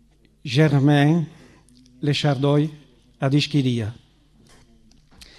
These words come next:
Eta aitor dut ez dudala nihun ere edien, edo gutitan, hebenko etxe-,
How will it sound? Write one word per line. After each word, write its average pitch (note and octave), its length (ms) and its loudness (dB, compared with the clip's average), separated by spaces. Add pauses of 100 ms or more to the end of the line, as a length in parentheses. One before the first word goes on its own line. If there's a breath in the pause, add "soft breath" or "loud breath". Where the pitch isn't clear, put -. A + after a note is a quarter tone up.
(440 soft breath)
Eta E3+ 220 4
aitor G#3 400 4
dut G3+ 380 -2
ez D#3+ 260 -2
dudala F#3+ 440 2 (260)
nihun F3 500 6
ere F3+ 280 4
edien, D3+ 580 2 (1160 soft breath)
edo D#3+ 240 6 (260)
gutitan, F#3 800 2 (1700 soft breath)
hebenko F3+ 540 4 (1400 soft breath)
etxe-, E3+ 380 2